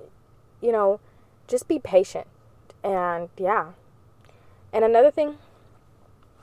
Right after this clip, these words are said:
I notice, like, about myself is, like,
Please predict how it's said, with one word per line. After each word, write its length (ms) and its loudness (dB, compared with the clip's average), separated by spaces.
I 100 -2
notice, 520 2
like, 380 0
about 260 4
myself 540 0
is, 200 -4
like, 360 -2